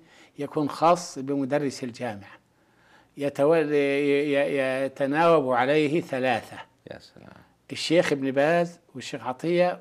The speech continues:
Speaker 1: وعبد القادر شيبة الحمد. على أني أنا أدرس ليلة السبت وليلة الأحد
Speaker 2: مهم.
Speaker 1: من المغرب للعشاء.
Speaker 2: نعم.
Speaker 1: والشيخ ابن باز ليلة الاثنين وليلة الثلاثاء.
Speaker 2: شيء.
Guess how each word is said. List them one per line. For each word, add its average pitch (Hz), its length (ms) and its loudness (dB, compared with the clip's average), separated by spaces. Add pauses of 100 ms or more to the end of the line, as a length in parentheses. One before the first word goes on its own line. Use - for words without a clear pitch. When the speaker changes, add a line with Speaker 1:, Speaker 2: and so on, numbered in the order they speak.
Speaker 1:
وعبد 127 280 -4
القادر 117 340 -6
شيبة 113 300 -14 (100)
الحمد. - 260 -20 (840)
على 151 140 4
أني 180 520 0
أنا 175 320 -2 (100)
أدرس 170 600 -2
ليلة 156 440 0
السبت - 600 -8 (800)
وليلة 160 480 4
الأحد - 400 -6 (420)
Speaker 2:
مهم. 80 180 -8
Speaker 1:
من 131 80 -6
المغرب 139 400 2
للعشاء. 107 400 -4 (180)
Speaker 2:
نعم. 80 220 -8 (280)
Speaker 1:
والشيخ 180 440 0
ابن 147 180 2
باز 180 360 4 (100)
ليلة 160 400 4
الاثنين 160 720 -4
وليلة 156 480 2
الثلاثاء. 151 560 -6 (500)
Speaker 2:
شيء. - 100 -20